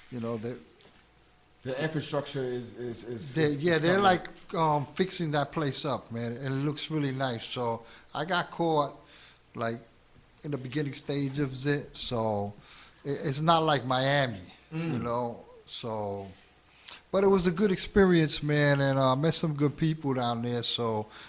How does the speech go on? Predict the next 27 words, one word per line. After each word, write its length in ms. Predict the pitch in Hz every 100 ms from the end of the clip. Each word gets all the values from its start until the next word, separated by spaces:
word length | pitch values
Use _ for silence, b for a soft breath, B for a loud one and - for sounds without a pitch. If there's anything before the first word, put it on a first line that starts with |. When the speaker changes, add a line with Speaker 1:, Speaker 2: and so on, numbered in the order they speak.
| B _
Speaker 1:
there'll 140 | 143
probably 260 | 151 160 143
be 140 | 143
some 260 | 131 135 117
stuff 380 | - 127 117 -
going 260 | 127 113
down 260 | 107 113 110
there 120 | 113
in 60 | 107
the 80 | 98
future. 540 | - 107 95 107 113 - B B B B B
Um, 360 | 117 117 120 113 -
Texas 600 | 240 240 - 254 220 196
was 200 | 190 -
just 260 | 180 170
a, 40 | 170
a, 560 | 147 143 139 135 - 131
a 40 |
weekend 800 | 147 185 180 185 180 165 165 190 -
thing. 380 | 185 185 185 175 B B B B B -
Um, 500 | 135 135 131 123 135
this 180 | 143 -
kid 360 | - 170 160
that 240 | 151 139 113
he 140 | 151
came 340 | 156 175 165 156
down, 600 | 156 156 156 151 143 143